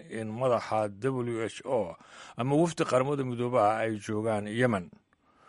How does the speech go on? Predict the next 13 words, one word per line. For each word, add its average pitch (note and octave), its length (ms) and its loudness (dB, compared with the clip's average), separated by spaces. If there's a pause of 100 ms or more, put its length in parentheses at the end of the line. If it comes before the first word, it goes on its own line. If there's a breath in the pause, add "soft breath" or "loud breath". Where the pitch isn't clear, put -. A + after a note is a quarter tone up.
(340 loud breath)
Weerarka G2+ 400 -2
Israa'iil G#2 420 0
ayaa G#2 460 0
waxa A2+ 260 -2
uu G2+ 140 -4
yimid G#2 280 -6
maalin G#2 440 -2
kadib G2 400 -6
markii G#2 420 -6
Xuutiyiinta G#2 960 -4
Iiraan A#2 380 -2
ay G2+ 160 -4
taageerto F#2 580 -8